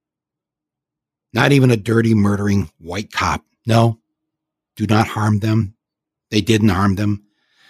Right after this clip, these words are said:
The police are the killers, not the protesters. Over and over again, <clears throat> the police kill. Now, I know you're,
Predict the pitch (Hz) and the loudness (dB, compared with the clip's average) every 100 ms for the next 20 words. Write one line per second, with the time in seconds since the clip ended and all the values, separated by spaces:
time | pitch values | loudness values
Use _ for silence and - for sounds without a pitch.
0 | _ _ _ 113 - 120 131 135 147 143 | _ _ _ -6 -2 2 2 4 4 2
1 | - 110 98 107 - - - 87 113 - | 0 -2 -2 -2 -6 -8 -12 -12 -12 -6
2 | 131 - 90 - 98 98 - _ _ _ | -6 -4 -6 -6 -10 -12 -14 _ _ _
3 | _ _ _ _ 110 127 131 156 151 147 | _ _ _ _ 0 2 6 6 6 4
4 | 131 104 98 90 - _ - 226 202 151 | 2 0 0 -2 -4 _ 2 6 8 6
5 | - 151 127 131 92 - - _ - - | 2 2 4 2 0 -4 -8 _ -8 0
6 | 117 78 - _ _ _ _ _ _ _ | 0 -2 -10 _ _ _ _ _ _ _
7 | _ _ _ _ _ _ _ _ _ _ | _ _ _ _ _ _ _ _ _ _
8 | _ _ _ _ 90 92 85 78 78 82 | _ _ _ _ -16 -12 -10 -12 -14 -18